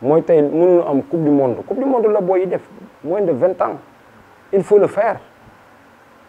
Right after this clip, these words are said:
Mu ñëw benn boy lañ ci gis mu Moussa Ndiaye mu jël ko. Te y a beaucoup de talent là-dedans. Heure bi waroon na fekk mu def relève. Gis nga nee naan léegi nag Coupe d'Afrique amatul deux mille vingt et un, deux mille vingt-deux la. Kon na la leer ne di nga footballaat deux championnats ak ren gi muy trois championnats. Fan la ko équipe am bii di ko footballé?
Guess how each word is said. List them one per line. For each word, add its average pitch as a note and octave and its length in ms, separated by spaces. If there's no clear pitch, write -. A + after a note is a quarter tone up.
Mu F3+ 220
ñëw F3 200
benn F#3 280
boy E3+ 220
lañ E3 140
ci D3 120
gis C#3 180
mu D3 120
Moussa C#3 280
Ndiaye A#2 180
mu A2+ 160
jël F#2 100
ko. E2 60
Te B2+ 60
y C#3 80
a C#3+ 80
beaucoup E3 260
de C#3 80
talent C#3+ 300
là-dedans. A#2 500
Heure D#3 100
bi D#3+ 100
waroon E3 200
na D#3+ 80
fekk D#3+ 160
mu C#3+ 140
def C#3 120
relève. A#2+ 300
Gis D3+ 140
nga F3 80
nee F3 140
naan E3 180
léegi D3 160
nag C3 160
Coupe D#3 140
d'Afrique C3 240
amatul B2 280
deux B2 80
mille A#2+ 140
vingt A#2+ 220
et C3 40
un, B2+ 140
deux B2+ 160
mille E3+ 160
vingt-deux A2+ 340
la. E2 100
Kon G3+ 160
na A#3 80
la D4+ 80
leer A#3 200
ne G3 120
di F3 120
nga F#3+ 100
footballaat F3+ 320
deux D3+ 400
championnats G3 500
ak F3+ 100
ren F3+ 200
gi F3+ 80
muy F3 160
trois F#3 220
championnats. D#3+ 480
Fan A3+ 180
la G#3+ 80
ko G3+ 200
équipe F#3 240
am E3+ 120
bii D#3+ 100
di D3+ 80
ko D3 80
footballé? B2 320